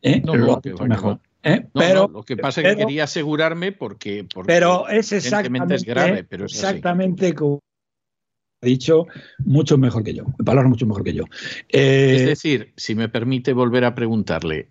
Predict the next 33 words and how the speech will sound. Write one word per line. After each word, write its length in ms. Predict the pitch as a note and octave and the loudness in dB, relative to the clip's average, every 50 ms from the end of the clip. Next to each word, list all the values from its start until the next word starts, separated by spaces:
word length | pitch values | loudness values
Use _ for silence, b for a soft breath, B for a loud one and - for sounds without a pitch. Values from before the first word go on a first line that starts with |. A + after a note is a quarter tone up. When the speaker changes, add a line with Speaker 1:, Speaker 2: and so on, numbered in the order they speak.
| _ - | _ 0
Speaker 2:
es 160 | A2+ A#2+ A2+ | 0 2 2
decir, 460 | A#2+ B2+ B2 - - F#2+ E2+ D2+ - B B B B B B B B B - | 2 2 0 0 -2 -2 -2 -2 -6 B B B B B B B B B -2
que 160 | - A2 F#2 | 0 0 0
podría 880 | - - G2 G2+ G#2 F2+ A2+ A2+ C3 C3 C3+ C3+ C#3 D3+ E3 - - _ - | 0 0 0 0 2 2 2 4 4 6 6 4 4 2 0 -2 -6 _ -8
haber 320 | - E2+ D#2+ G2+ A2 G#2+ | -6 -2 0 0 2 2
un 160 | A#2+ A#2+ A#2 A2 | 2 2 0 0
corralito 680 | - A2+ G#2 G2+ G2 G2+ A2 A2 A2+ A#2+ B2 - D3 | 0 0 0 0 2 2 2 2 2 0 0 2 0
en 80 | D3 | 2
el 100 | C#3 F#2 | 2 0
próximo 420 | - - F#2 F2+ - G2 F#2+ A#2+ D#3 | -2 -4 -4 -2 0 2 2 2 2
año. 280 | F3 C#3+ E2+ C#2+ D2 | 2 0 -2 -4 -6
¿Existe 540 | D#2+ - - - B2+ B2 A#2+ - - C#3+ C3 | -6 -4 0 2 2 2 2 0 0 0 0
por 180 | B2 - A2 G2 | 0 -2 -4 -2
lo 80 | A2 | 0
menos 280 | G#2+ B2 B2+ C3+ B2+ - | 0 0 0 0 0 -2
esa 180 | G#2+ G2 - G#2+ | -2 -2 -4 -4
posibilidad? 560 | - G#2 F2+ - C#3+ F3+ - - C#2+ B1+ - - | -4 -4 -4 -4 -2 -4 -4 -4 -6 -8 -4 0
Speaker 1:
No, 120 | - A3 A3+ | 2 4 4
no, 140 | A#3 A#3 A3+ | 4 4 4
no, 160 | A3+ A3+ G#3+ | 4 4 2
no, 140 | G#3+ G#3 G3+ | 2 0 0
no, 180 | G3+ G3+ F#3+ | 0 0 0
no, 180 | F3+ F3+ F3+ F3+ | -2 -2 -4 -4
no 200 | F3+ F3+ F3 E3+ | -6 -6 -8 -6
estoy 160 | D3 D3 F#3 | -4 -2 -2
hablando 260 | E3+ E3 E3+ E3 D#3 | 0 0 0 0 0
del 100 | D3 C#3 | 0 -2
próximo 360 | - D3 C3+ B2 C3 C3 C#3 | -2 -4 -4 -2 0 2 2
año, 140 | C3+ B2 A#2 | 2 0 0
estoy 180 | A2+ A#2 D#3 D#3+ | -2 0 2 2
hablando 320 | D#3 E3 F3 E3 D#3 D3+ | 2 2 2 2 4 4
de 140 | B2+ A2+ A2 | 4 4 2
ya, 200 | G#2 A2+ - - | 2 0 -2 -4